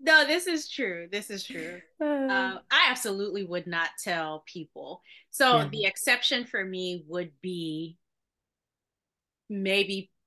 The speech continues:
Speaker 1: people in my, like, immediate family.
Speaker 2: Mm-hmm.
Speaker 1: Um, and then I think you would be a safe person to tell. Like, I don't think it would make much of a difference. Uh,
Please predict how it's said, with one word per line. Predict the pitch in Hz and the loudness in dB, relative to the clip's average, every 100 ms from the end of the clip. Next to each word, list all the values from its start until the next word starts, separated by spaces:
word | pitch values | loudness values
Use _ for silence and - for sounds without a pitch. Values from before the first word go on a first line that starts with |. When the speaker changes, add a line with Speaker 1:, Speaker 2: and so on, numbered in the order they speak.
| - | -12
Speaker 1:
people | 240 208 202 | -10 -6 -4
in | 175 175 | -4 -2
my, | 165 | -2
like, | 156 156 170 | -2 -6 -8
immediate | 156 165 220 196 185 - - | -12 -10 -6 -4 -4 -6 -10
family. | 165 160 160 156 151 151 151 156 160 _ 165 | -8 -8 -10 -10 -8 -8 -8 -10 -12 _ -4
Speaker 2:
Mm-hmm. | 170 165 | -2 -2
Speaker 1:
Um, | 165 147 165 165 185 _ _ _ _ _ _ _ _ _ | -4 -6 -10 -14 -18 _ _ _ _ _ _ _ _ _
and | 196 185 180 | -2 -2 0
then | 175 170 165 160 160 165 165 _ _ _ _ _ _ _ - | 0 0 -2 -2 -6 -10 -12 _ _ _ _ _ _ _ 0
I | 220 247 - | 2 2 2
think | 285 254 | 2 0
you | 190 170 196 | -6 -6 -4
would | 196 196 | -2 -4
be | 214 208 | -4 -4
a | 202 | -2
safe | - 214 208 - _ | -2 -2 -4 -8 _
person | - 214 - 208 214 | -4 -2 -2 -6 -6
to | - 180 | -6 -6
tell. | - 220 208 208 | -2 0 0 0
Like, | 196 175 170 | -2 -4 -2
I | 175 | -2
don't | 180 175 | -2 -6
think | 175 170 | -8 -8
it | 170 | -8
would | 165 160 | -6 -6
make | 160 156 170 | -8 -8 -8
much | 160 160 | -10 -10
of | 165 151 | -10 -12
a | 143 | -12
difference. | 147 156 - 233 254 - - _ _ _ _ 175 | -10 -8 -4 -4 -6 -14 -20 _ _ _ _ -4
Uh, | 175 160 156 | -2 -2 -6